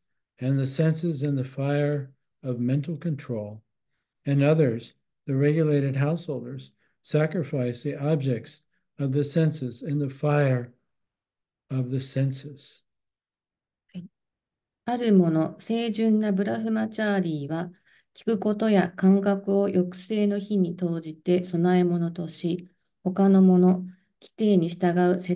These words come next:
Speaker 2: 帯者は、感覚の対象を供養の火、花壇かな、に、そな-、花壇に供える。
Speaker 1: So, Krishna often in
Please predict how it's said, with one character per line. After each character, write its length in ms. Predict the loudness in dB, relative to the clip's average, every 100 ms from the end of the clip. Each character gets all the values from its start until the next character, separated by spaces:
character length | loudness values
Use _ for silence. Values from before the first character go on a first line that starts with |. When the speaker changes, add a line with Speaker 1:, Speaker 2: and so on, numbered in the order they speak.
| 0
Speaker 2:
帯 200 | 2 2
者 180 | 0 -2
は、 260 | -2 -2 -6 _ _
感 280 | -2 -2 0
覚 260 | -4 -2
の 160 | -2 -2
対 320 | -2 0 0
象 240 | 0 0 0
を 260 | 0 -4 -12
供 60 | -6
養 300 | -4 -4 -4
の 260 | -6 -8 _ _ _ _ _ _ _ _ _ _
火、 460 | -20 -16 -12 -12 -14 _ _
花 280 | -10 -6 -4
壇 80 | -4
か 80 | -6
な、 120 | -4
に、 280 | 2 2 2
そ 140 | -4 -2
な-、 180 | -2 0
花 220 | 2 6
壇 160 | 6 6
に 120 | 2
供 300 | -2 -6 -8
え 120 | -10
る。 140 | -16 _ _ _ _ _ _ _ _ _ _ -20 -20
Speaker 1:
So, 500 | -8 -2 2 2 -2 -10 _ _ _ _ -2
Krishna 560 | 2 2 2 2 4
often 500 | 2 2 2 0 -2
in 360 | -2 -2 -4